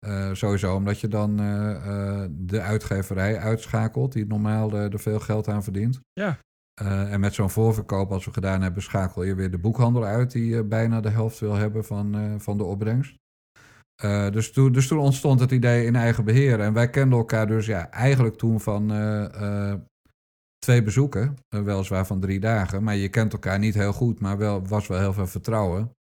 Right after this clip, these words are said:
Speaker 1: Alleen vind ik altijd dat je het ook allemaal netjes, eh, moet vastleggen. Dus toen hebben
Speaker 2: Uiteraard.
Speaker 1: ja, toen hebben Erika, eh, voor jouw, eh, begrip, dat is de vrouw van Martien,
Speaker 2: Ja.
Speaker 1: eh, en ik hebben samen een B V opgericht. Eh,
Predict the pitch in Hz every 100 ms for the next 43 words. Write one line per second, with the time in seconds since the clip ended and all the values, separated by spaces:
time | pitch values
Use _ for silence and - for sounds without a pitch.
0 | _ - - - 104 104 101 - 104 101
1 | 110 107 101 98 98 98 107 101 101 104
2 | 98 98 107 - 98 - 98 98 95 98
3 | - 117 - 92 87 104 110 - 107 107
4 | 104 101 101 101 143 - _ - - _
5 | _ _ _ _ _ - 98 - - 120
6 | 113 123 143 131 113 110 135 107 107 107
7 | 107 - _ - 104 95 98 101 101 95
8 | - 95 104 - - 104 104 104 98 95
9 | 101 131 131 _ 135 127 135 - 107 107
10 | 104 - - 123 131 127 107 110 - 110
11 | 107 104 104 104 120 120 113 110 92 92
12 | 117 - - _ - 101 95 95